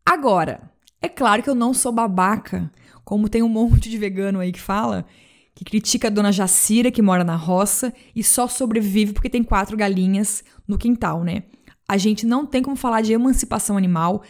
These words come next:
sem dar as condições mínimas pros seres humanos sobreviverem, né? E infelizmente é isso, gente. Tem catador que precisa do cavalo pra carregar a sua carroça. Ele não consegue comprar uma moto, por exemplo, uma, um carro.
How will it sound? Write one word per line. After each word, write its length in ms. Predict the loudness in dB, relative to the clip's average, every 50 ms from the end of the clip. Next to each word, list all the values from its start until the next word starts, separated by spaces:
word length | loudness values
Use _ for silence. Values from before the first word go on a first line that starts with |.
| -20 -16 -6
sem 320 | -4 0 0 2 4 4
dar 140 | 4 4 4
as 140 | 2 0 -2
condições 580 | -2 0 0 0 0 0 0 2 2 2 4 4
mínimas 760 | 6 6 6 6 6 6 4 4 2 0 -2 -4 -6 -8 -10 _ -20 _ _ _ -6
pros 220 | 0 0 2 2
seres 320 | 2 0 -2 -2 0 2 2
humanos 400 | 2 4 2 2 2 0 0 0
sobreviverem, 840 | 0 -2 -2 0 2 0 0 0 0 0 0 0 0 0 -2 -2
né? 240 | -2 -2 -4 -6 -8 _ _ _ -18 -6
E 200 | 0 2 2 2
infelizmente 800 | 2 0 -2 -2 0 0 2 2 2 4 4 2 2 0 -2 -8 -6 -6
é 100 | -4 -2
isso, 260 | -2 -4 -4 -6 -6
gente. 380 | -6 -6 -6 -6 -8 -10 -8
Tem 100 | -6 -6
catador 640 | -4 -4 -4 -4 -2 -4 0 2 2 2 2 0 -4 -8 -14 -20 _ -10
que 100 | -10 -6
precisa 680 | -2 -2 -2 0 -2 0 2 2 2 2 2 0 0 -2 -4 -6
do 80 | -6
cavalo 680 | -4 -2 -2 -2 0 0 2 2 2 2 0 -2 -4 -6 _ _ _ _ -10
pra 140 | -4 -4 -4
carregar 500 | -2 -2 -4 -2 -2 -2 0 -2 -2 -4 -6
a 80 | -8 -8
sua 180 | -6 -6 -6
carroça. 580 | -4 -2 -2 -2 -2 -2 -2 -4 -4 -6 -6 -10 _ _ _ -6 -4
Ele 140 | -2 0
não 180 | 2 2 2 2
consegue 360 | 0 -2 -2 0 0 -2 0
comprar 180 | 0 0 0 2
uma 140 | 2 2 2
moto, 440 | 4 4 2 2 0 -2 -8 -10 -10 _
por 140 | -2 0 0
exemplo, 320 | 2 2 2 0 0 -2
uma, 340 | -4 -2 -4 -4 -4 -6 -8 _ _ _ -4
um 100 | -2 -2
carro. 460 | 0 0 2 2 2 2 0 -2 -6